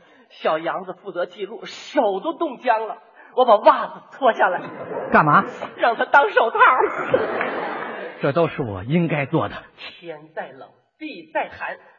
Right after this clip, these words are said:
Speaker 1: 为人民服务心里甜。只要同志们不挨冻，我宁愿天天光着腚。
Speaker 2: 这就是一种奉献精神。
Speaker 1: 我冻成这样，我都能容忍。最使我痛心的是，你总以为我在跟你说假话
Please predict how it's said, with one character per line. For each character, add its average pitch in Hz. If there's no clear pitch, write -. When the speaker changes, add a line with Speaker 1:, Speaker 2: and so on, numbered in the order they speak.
Speaker 1:
为 302
人 202
民 240
服 202
务 294
心 262
里 185
甜。 165
只 226
要 226
同 196
志 294
们 208
不 -
挨 170
冻， -
我 226
宁 226
愿 302
天 294
天 262
光 311
着 302
腚。 330
Speaker 2:
这 123
就 113
是 117
一 107
种 95
奉 180
献 90
精 101
神。 160
Speaker 1:
我 151
冻 165
成 139
这 214
样， 131
我 -
都 190
能 135
容 127
忍。 131
最 262
使 185
我 143
痛 -
心 170
的 127
是， -
你 208
总 220
以 185
为 180
我 180
在 185
跟 226
你 175
说 233
假 202
话 -